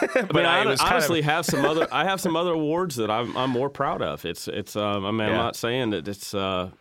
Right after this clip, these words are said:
Speaker 2: it's not a, an accomplishment, but,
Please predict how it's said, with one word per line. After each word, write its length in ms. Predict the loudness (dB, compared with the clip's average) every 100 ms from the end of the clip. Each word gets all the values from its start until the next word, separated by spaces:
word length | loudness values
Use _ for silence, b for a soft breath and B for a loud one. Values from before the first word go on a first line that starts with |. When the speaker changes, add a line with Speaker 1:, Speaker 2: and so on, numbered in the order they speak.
| b b b b b _
Speaker 2:
it's 160 | -10 -4
not 280 | -2 -2 -4
a, 200 | -8 -10 -14 -20 -20 _ _
an 140 | -8 -8
accomplishment, 880 | -4 -2 -2 -2 -4 -2 -4 -4 -12 -20
but, 640 | -6 -4 -4 -6 -14 -18